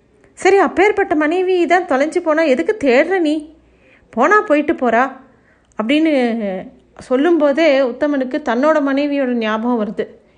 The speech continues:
எப்பேற்பட்ட பேரழகி, அவ போனதை நினைச்சு கொஞ்சம் கூட நம்ம மனசுல கவலையோ ஏக்கமோ எதுவுமே இல்லையே அப்படின்னு யோசனை பண்றான். அதுவே அவனுக்கு பயமா இருக்கு, நம்ம மனசு என்ன இவ்வளோ மோசமா இருக்குன்னு. அப்போ அந்த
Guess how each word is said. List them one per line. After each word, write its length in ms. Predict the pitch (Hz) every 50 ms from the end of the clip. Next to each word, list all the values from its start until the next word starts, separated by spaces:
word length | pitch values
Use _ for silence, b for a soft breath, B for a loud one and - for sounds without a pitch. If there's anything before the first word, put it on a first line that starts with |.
| b _
எப்பேற்பட்ட 560 | - 185 - - 254 269 254 262 240 - -
பேரழகி, 800 | 208 214 - 214 233 247 247 233 214 226 220 - 240 254 269 269 B B B B B B B B
அவ 200 | - 196 208 214
போனதை 460 | 208 214 226 233 247 262 262 262 247 226
நினைச்சு 300 | 233 247 247 254 302 294
கொஞ்சம் 280 | - 226 220 233 247
கூட 140 | 254 262 262
நம்ம 340 | 277 285 262 240 220 208 202
மனசுல 340 | 220 226 226 254 254 247 254
கவலையோ 720 | 247 202 190 220 233 233 233 226 220 233 254 269 262 - - -
ஏக்கமோ 540 | - 208 226 233 247 - 240 226 240 262 277
எதுவுமே 440 | 247 208 214 240 247 247 254 277 277
இல்லையே 580 | 240 226 240 254 240 233 247 269 269 269 B B B B B B B -
அப்படின்னு 360 | 220 196 240 269 285 302 262
யோசனை 400 | 240 233 247 269 254 302 285 285
பண்றான். 340 | 247 247 226 220 214 269 277
அதுவே 300 | 262 214 214 254 254 302
அவனுக்கு 340 | 311 285 247 240 240 247 214
பயமா 360 | 190 190 208 233 262 294 277
இருக்கு, 200 | 240 240 247 240
நம்ம 200 | 214 208 220 233
மனசு 340 | 240 247 262 262 262 277 247
என்ன 80 | 254
இவ்வளோ 280 | 247 214 202 226 247 240
மோசமா 380 | 233 233 233 - 262 247 247 233
இருக்குன்னு. 480 | 220 220 - 233 214 214 214 208 - - - - b b b b b b b b b b b b b b _
அப்போ 580 | - 180 - - 277 311 302 254 240 247 277 269 262 - - - - _ _ _ _ - _
அந்த 580 | - 247 262 247 233 226 220 214 214 208 202